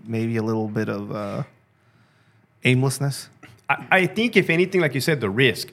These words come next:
Speaker 2: right? Here I am skateboarding, throwing myself off a roof. What is the end game? But here now I have, if I'm gonna risk myself for a purpose,
Speaker 1: Purpose.
Speaker 2: it's a higher purpose, a calling. That's
Speaker 1: Yeah,
Speaker 2: what it was.
Speaker 1: purpose. Now,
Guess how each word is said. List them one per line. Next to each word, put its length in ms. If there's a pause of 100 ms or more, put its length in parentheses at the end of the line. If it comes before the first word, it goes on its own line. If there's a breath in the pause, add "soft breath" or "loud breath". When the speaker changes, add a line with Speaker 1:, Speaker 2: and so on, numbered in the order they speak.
Speaker 2:
right? 240
Here 200
I 80
am 180
skateboarding, 540
throwing 140
myself 300
off 180
a 40
roof. 400
What 180
is 100
the 160
end 120
game? 200 (200)
But 280
here 320
now 240
I 60
have, 240
if 100
I'm 100
gonna 140
risk 260
myself 360
for 100
a 40
purpose, 420
Speaker 1:
Purpose. 220
Speaker 2:
it's 160
a 40
higher 300
purpose, 560
a 40
calling. 460 (160)
That's 180
Speaker 1:
Yeah, 60
Speaker 2:
what 100
it 80
was. 240
Speaker 1:
purpose. 480 (640 soft breath)
Now, 400